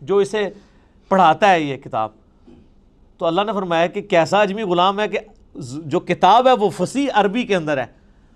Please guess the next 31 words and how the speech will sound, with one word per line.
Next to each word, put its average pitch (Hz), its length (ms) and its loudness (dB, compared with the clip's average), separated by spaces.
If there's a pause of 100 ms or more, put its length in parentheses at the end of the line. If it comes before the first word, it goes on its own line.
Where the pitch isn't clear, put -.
(280)
और 214 380 6 (100)
अजमी 202 280 0
इसको 320 260 -2
सिखा 233 300 0
रहा 208 120 -2
है। - 60 -20 (920)
ये 208 100 -6
बात 220 320 4
ये 262 80 -2
नहीं 269 120 -6
तुम्हारा, 240 280 0 (600)
यानी 214 280 -12
छड्डो 220 440 4
जेड़ी 277 160 2
फड़ी 208 240 2
भी 240 100 -4
जाए, 143 280 0 (680)
एडी 233 240 0
लंबी 339 260 2
छड़ 254 180 2
दो, 240 160 -2 (1300)
इतनी 311 280 -4
लंबी 311 280 0
गपशप 262 440 -2 (600)
फिट 247 180 -4
ही 269 60 -4
नहीं, 254 100 -8
नहीं 233 140 -8
बैठती। 160 300 -10 (2000)
तो 175 40 -6
ये 165 360 -6